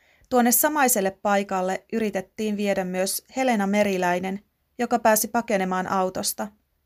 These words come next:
ja selvisi elossa. Paetessaan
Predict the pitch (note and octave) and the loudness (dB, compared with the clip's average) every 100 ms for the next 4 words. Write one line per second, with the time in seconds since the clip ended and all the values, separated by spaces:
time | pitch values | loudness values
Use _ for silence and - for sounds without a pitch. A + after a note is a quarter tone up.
0 | _ G3 F#3+ G#3+ G3 F#3 F#3+ F3 F3 F#3 | _ -2 2 2 2 0 0 0 0 -2
1 | - - G#3 - _ _ _ _ _ _ | -4 -4 -8 -14 _ _ _ _ _ _
2 | _ _ _ _ _ - C4 B3+ A3 G#3 | _ _ _ _ _ 2 4 4 2 2
3 | - G#3 G3+ | 2 0 -2